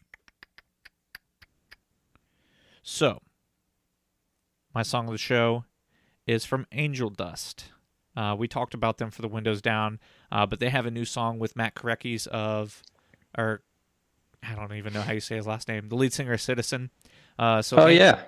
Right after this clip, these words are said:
Speaker 1: Angel Dust and, uh, Matt Koreckis of Citizen have a new song called Very Aggressive, and it fucking rocks. I love Angel Dust. I've been getting into 'em a lot lately, so yeah,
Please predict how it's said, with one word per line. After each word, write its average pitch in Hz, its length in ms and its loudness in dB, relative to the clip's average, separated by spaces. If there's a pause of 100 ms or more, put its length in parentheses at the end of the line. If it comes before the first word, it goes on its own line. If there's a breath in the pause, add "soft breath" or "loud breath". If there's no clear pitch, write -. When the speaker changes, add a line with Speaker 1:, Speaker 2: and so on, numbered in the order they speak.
Speaker 1:
Angel 131 240 2
Dust 123 300 0
and, 117 140 -6
uh, 113 260 0
Matt 113 180 -2
Koreckis 117 400 -4
of 110 160 -4
Citizen 147 400 -2
have 135 160 2
a 123 60 2
new 120 100 -2
song 117 280 -2
called 110 260 0
Very 107 260 4
Aggressive, 120 560 0 (460 soft breath)
and 104 600 2 (420)
it 120 100 -6
fucking 110 240 -4
rocks. 110 500 -4
I 117 120 0
love 107 200 2
Angel 110 220 0
Dust. 120 460 0
I've 110 100 -4
been 110 100 -8
getting 117 260 -4
into 113 280 -4
'em 113 100 -6
a 110 60 -4
lot 113 240 0
lately, 120 320 0
so 107 400 0 (580)
yeah, 165 220 4